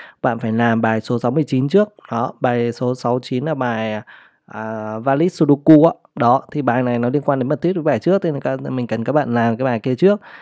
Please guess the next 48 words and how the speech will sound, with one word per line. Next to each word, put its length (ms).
Thì, 280
à, 320
sau 180
đó 140
các 100
bạn 180
mới 120
làm 300
bài 80
này, 180
bởi 120
vì 120
có 200
một 180
phần 140
code 280
của 300
bài 280
số 100
ba 100
mươi 40
bảy 160
này 120
chúng 120
ta 100
sẽ 140
sử 160
dụng 160
lại 200
của 160
bài 220
số 160
ba 120
mươi 100
sáu 160
đó. 200
Rồi, 160
ok, 140
bây 140
giờ 200
chúng 120
ta 100
sẽ 140
bắt 160
đầu 120
vào 120
bài 160
thôi. 140